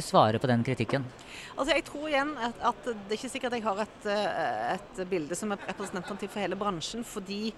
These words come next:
Speaker 2: når vi begynte med Altibox, så begynte vi jo med smidig utvikling allerede tidlig på to tusen-tallet, og var veldig opptatt av, eh,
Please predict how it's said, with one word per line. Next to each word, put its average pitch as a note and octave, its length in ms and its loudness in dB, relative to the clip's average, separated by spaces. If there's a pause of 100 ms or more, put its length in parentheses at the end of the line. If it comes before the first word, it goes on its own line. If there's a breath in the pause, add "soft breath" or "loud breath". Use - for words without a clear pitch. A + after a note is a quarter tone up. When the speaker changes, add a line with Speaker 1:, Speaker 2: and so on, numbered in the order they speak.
(220 loud breath)
Speaker 2:
når A3 140 0
vi G#3+ 80 4
begynte G#3 260 -2
med G3 60 4
Altibox, B3+ 400 -4
så G#3+ 80 -4
begynte F#3+ 340 -2
vi A#3+ 80 -2
jo G3 140 -2 (100)
med F3+ 160 -2
smidig F3+ 460 -2
utvikling F#3+ 420 -6 (320 loud breath)
allerede F#3 400 2
tidlig E3 300 -2
på F#3+ 80 -8
to E3+ 160 -2
tusen-tallet, G3+ 500 -4
og F3 160 0
var F#3+ 140 2
veldig E3 180 -2
opptatt - 460 -4
av, E3 180 2 (400 loud breath)
eh, D#3+ 720 0